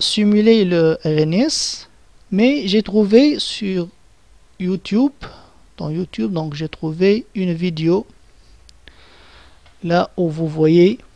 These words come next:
donc, euh, il a défini le type du commutateur et puis le dialer list,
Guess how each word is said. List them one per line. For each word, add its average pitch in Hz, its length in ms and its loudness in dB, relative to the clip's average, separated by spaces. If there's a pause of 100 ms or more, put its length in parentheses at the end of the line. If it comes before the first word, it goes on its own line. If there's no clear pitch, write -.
(1800)
donc, 175 400 4
euh, 160 440 8 (320)
il 156 100 -2
a 147 80 2
défini 156 440 -2
le 147 160 -2
type 147 260 -8
du 151 100 -8
commutateur 185 960 0 (100)
et 143 80 -8
puis 170 380 -6 (500)
le 156 80 -10
dialer 175 360 6
list, 170 560 -4